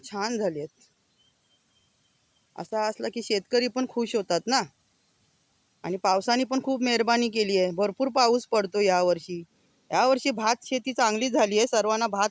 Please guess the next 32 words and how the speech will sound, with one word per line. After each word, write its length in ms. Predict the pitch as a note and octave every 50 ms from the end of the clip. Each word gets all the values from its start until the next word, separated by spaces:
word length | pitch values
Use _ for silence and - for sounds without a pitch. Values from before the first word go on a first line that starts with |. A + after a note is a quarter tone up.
| -
चांगलंच 360 | - A3 G3 F#3 F#3+ G#3+ A3 -
मिळणार 360 | A3 F3+ D#3+ D#3 E3 E3 D3+ D3
आहे. 140 | C#3 C#3+ D#3+ _ _ _ _ _ _ _ _ _ _ _ _ _ _ _ _ _ _ _ _ _ _ _ _ _ _ _ _ _ _ _ _ _ _ _ _ _ _ _ _ _ _ _ -
मांजर 400 | F3 F3+ F3+ F#3+ G3+ A3+ A#3+ A#3+
बघा 240 | A3 B3 A#3+ A#3+ G#3+
तिच्याबरोबर 680 | F3+ A3 F#3+ - A3+ A3 G#3+ A3+ A3+ A3+ A3+ A3+ A3+
आलं 260 | A3 G3 F#3+ G3 A3+
होतं 320 | A#3 A3+ G3+ - A3 G#3
ना, 140 | A3+ C#4 F4 F#4 E4+ _ _ _ _ _ _ _ _ _ _ -
तर 40 | F#3+
ती 200 | - - B3 A3+
येणार 320 | A3 G#3+ G#3+ A3+ B3 C4
आहे 120 | C#4 C#4 C#4
म्हणूनसाठी 680 | C4+ B3+ B3+ C4+ C#4+ - D4+ C4 A3+ C#4 C4+ D4 F4 F4
शेतामध्ये 560 | - A#3+ A#3 - C4+ C4 C4 C4+ B3+ C4 C#4+ A#3
जाऊन 280 | A#3+ B3 A#3+ B3 B3+ C4
झोपलंय 380 | A#3 C4 A3+ F#3+ - A#3 A#3+ A#3
बघा. 220 | A3+ A3 G3 F3
हे 120 | E3+ F#3
बघा, 260 | F#3+ G#3 G#3+ F#3+ E3 D#3 - _ _ _ _ _ _ _ _ _ _ _ _ _ _ _ _ _ _ _ _ _ _ _ _ _ _ _ _ _ _ _ - -
ते 100 | G3+ G#3
तर 100 | - A#3
येणार 340 | A#3 A#3 A#3 A#3+ C4 C#4
आहे 180 | D4 C#4+ B3+ A#3
एक 120 | A#3 A3+
बोजा 280 | G#3 A3 G#3+ G3 A3 A3
ठेवून 400 | G3 - G#3+ G3 G3 G3 G#3 A3+
ना, 200 | C#4+ F4+ E4 B3 G3 _ _ _ _ _ _ _ _ _ _ _ -
मग 60 | F#3+ -
शेतातच 440 | - A3 G3+ - B3 A#3+ A3+ C4+ B3
झोपलंय 360 | G#3+ B3+ A#3+ G3 A#3 A#3+ A#3+
बघा. 260 | A3+ A#3 G#3+ F#3+ E3+